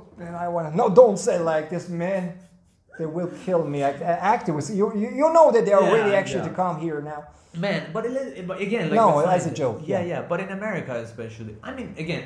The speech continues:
Speaker 2: it happens a lot, but in America it seems to be a lot more. So, but, like, politicians
Speaker 1: They
Speaker 2: just
Speaker 1: hyped,
Speaker 2: yeah,
Speaker 1: and
Speaker 2: poli-
Speaker 1: then they diminished your
Speaker 2: Exactly.
Speaker 1: value.
Speaker 2: Politicians just don't seem to listen to science, or, okay, more accurately, the
Speaker 1: Like
Speaker 2: tr-
Speaker 1: Donald Trump. Donald Trump
Speaker 2: Oh,
Speaker 1: actually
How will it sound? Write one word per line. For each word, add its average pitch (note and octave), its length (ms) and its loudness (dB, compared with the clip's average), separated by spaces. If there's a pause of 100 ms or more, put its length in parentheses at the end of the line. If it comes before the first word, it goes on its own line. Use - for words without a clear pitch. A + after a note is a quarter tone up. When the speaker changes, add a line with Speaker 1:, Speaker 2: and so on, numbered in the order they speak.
(140)
Speaker 2:
it D#3 140 0
happens E3+ 300 -2
a C3+ 60 -2
lot, B2+ 260 0
but C3+ 260 -4
in D3+ 140 -10
America F3+ 420 -2
it D3+ 160 -4
seems E3 400 -6
to C#3+ 60 -10
be C3 180 -6
a B2+ 100 2
lot A#2+ 380 0
more. C3+ 380 -2 (760)
So, - 320 -8
but, G#3+ 80 0
like, G3 200 0
politicians G3+ 460 2
Speaker 1:
They G#3+ 80 0
Speaker 2:
just A#3+ 100 6
Speaker 1:
hyped, D3 460 2
Speaker 2:
yeah, F#3+ 300 -2
Speaker 1:
and D3+ 120 -6
Speaker 2:
poli- E3+ 140 4
Speaker 1:
then D3 340 0
they C3 320 -4 (260)
diminished C3 540 -6
your C3 160 -6
Speaker 2:
Exactly. C3+ 340 -2
Speaker 1:
value. G#2+ 140 -6
Speaker 2:
Politicians G#3+ 460 -4
just F#3 240 -8
don't F#3 240 -4
seem F#3+ 280 -8
to F3 100 -4
listen D3 480 -4 (160)
to C#3 140 -8
science, A2+ 580 -6
or, F#3+ 320 2
okay, G2 180 -8 (100)
more D#3 200 -2
accurately, A2+ 880 -6 (160)
the D3+ 60 -2
Speaker 1:
Like F3+ 200 6
Speaker 2:
tr- D3+ 80 -6
Speaker 1:
Donald F3+ 400 4
Trump. C3 300 -4
Donald A#3 240 2
Trump E3+ 140 6
Speaker 2:
Oh, - 20 10
Speaker 1:
actually E3+ 180 6